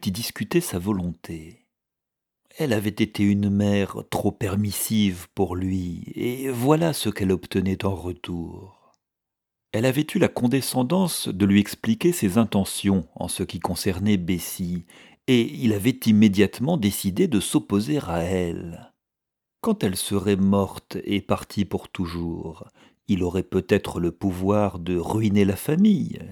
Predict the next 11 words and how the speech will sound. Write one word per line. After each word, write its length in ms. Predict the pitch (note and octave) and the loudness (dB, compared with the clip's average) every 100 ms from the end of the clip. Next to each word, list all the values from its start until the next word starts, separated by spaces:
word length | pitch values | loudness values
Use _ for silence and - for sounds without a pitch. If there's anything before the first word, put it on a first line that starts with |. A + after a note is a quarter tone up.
| G2+ | -14
s'il 320 | - G2+ E2+ | -8 -4 -4
en 80 | D#2+ | -4
décidait 560 | E2+ - E2+ F2 - | -6 -8 -6 -6 -6
ainsi. 640 | A#2+ - - - G2 G2 G#2+ _ _ _ _ _ _ _ - | -12 -12 -14 -14 -14 -18 -20 _ _ _ _ _ _ _ -8
Elle 220 | F2+ F#2+ | -4 -2
y 80 | F2+ | -2
réfléchirait 640 | F#2+ - G2 - F#2+ F#2+ | -4 -2 -4 -2 -2 -2
plus 240 | - G2 | -4 -8
tard. 720 | - F#2 E2+ F2 F2 F#2 _ _ _ _ - - - | -4 -4 -4 -6 -14 -20 _ _ _ _ -20 -14 4
Mais 400 | A2+ A2 - - _ | 6 6 4 -8 _
elle, 500 | C3 F#3 F3+ F2 - | 2 4 4 0 -4